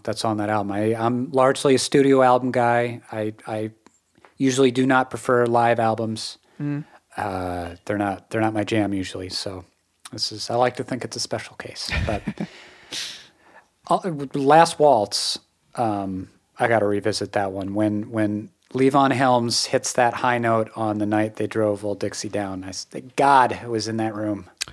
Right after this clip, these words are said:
Speaker 2: Levon Helms is the best singing drummer ever. I, I, I mean, who, there's no one,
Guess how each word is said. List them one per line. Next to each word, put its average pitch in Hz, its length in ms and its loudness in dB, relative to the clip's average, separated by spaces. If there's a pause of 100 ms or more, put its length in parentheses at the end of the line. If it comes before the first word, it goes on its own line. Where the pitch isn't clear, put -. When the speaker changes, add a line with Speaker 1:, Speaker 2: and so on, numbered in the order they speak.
(220)
Speaker 2:
Levon 202 200 10
Helms 196 200 8
is 170 40 0
the 165 60 4
best 165 260 6
singing 147 280 0
drummer 127 480 0 (520)
ever. 151 440 0 (140)
I, 160 140 6
I, 165 160 2
I 165 60 -2
mean, 165 120 2
who, 185 120 2
there's 160 240 -2
no 180 120 6
one, 151 400 4